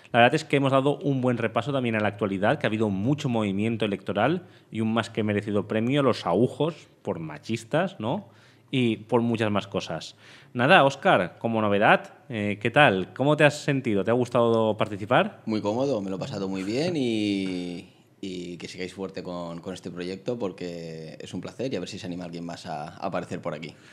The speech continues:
Speaker 1: Pues sí, desde luego es una invitación abierta. Lo único es que ya sabéis que tenéis que venir hasta Valencia, pero, pero bueno, como a los socios de nivel director, eh, ya sabéis que podéis participar en, en nuestro, en uno de nuestros episodios.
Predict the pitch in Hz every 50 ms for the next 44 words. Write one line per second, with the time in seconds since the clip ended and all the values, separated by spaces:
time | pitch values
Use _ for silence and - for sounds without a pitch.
0 | - - - _ - 113 104 - - 143 139 156 151 123 117 113 113 113 127 120
1 | - 135 127 123 120 113 120 117 123 120 113 120 131 151 147 151 135 127 127 131
2 | - 143 131 - - 143 135 131 135 135 131 135 127 120 131 123 120 117 - -
3 | 123 120 117 117 113 117 117 120 117 - 107 - - 110 107 110 123 147 147 -
4 | 160 165 202 247 - - - - - - - - _ _ - - 139 131 120 120
5 | 113 110 110 107 107 101 98 95 92 90 87 85 82 - - 107 101 92 95 117
6 | 113 95 76 - - - _ _ - 98 92 90 90 90 87 87 - 104 95 -
7 | 101 98 98 98 98 95 95 92 90 185 - - - 123 147 160 180 - - -
8 | - - - _ _ _ 139 120 113 107 104 101 101 98 95 92 95 95 - -
9 | 101 95 104 120 120 - - - 110 101 95 92 92 90 87 87 - - 98 98
10 | 98 92 - - 90 - 95 - - 92 - 95 92 90 90 85 87 85 - -
11 | - - - _ _ - 107 101 95 92 95 95 95 - - 104 101 98 - -
12 | 123 110 - - 113 104 107 107 107 - 131 120 110 104 101 101 95 - 107 -
13 | 92 - 95 - - 87 82 80 80 80 - -